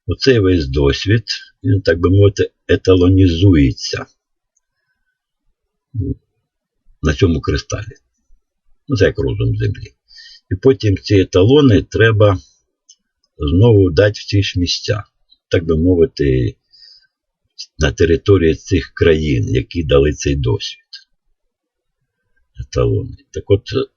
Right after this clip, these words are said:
<clears throat> цей досвід іде якраз в країни. І коли цей досвід розповсюджується, то ті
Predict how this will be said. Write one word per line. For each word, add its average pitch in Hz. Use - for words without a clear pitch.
<clears throat> -
цей 87
досвід 92
іде 65
якраз 104
в -
країни. 80
І -
коли 92
цей 95
досвід 90
розповсюджується, 90
то 85
ті 82